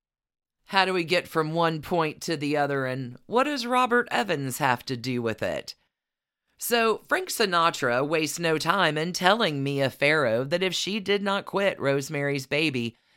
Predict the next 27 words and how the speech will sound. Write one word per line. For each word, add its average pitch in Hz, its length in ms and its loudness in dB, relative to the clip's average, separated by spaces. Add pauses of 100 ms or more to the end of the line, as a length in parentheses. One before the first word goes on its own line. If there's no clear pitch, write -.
and 160 220 0
start 175 400 2
on 160 260 4
The 165 160 -2
Detective, 151 680 -2
he 185 160 -4
would 208 200 0
divorce 226 440 0
her. 127 320 0 (360)
A 170 160 4
hysterical 165 1000 0
Mia 151 380 0
Farrow 120 560 0 (320)
was 185 260 2
quickly 151 680 0
in 131 240 -4
Robert 156 380 4
Evans's 135 600 -2
office 120 500 0
telling 180 380 -2
him 190 100 -2
she 190 220 -4
had 170 260 2
to 165 60 -4
quit - 280 -4
the 160 80 -6
film 196 520 -2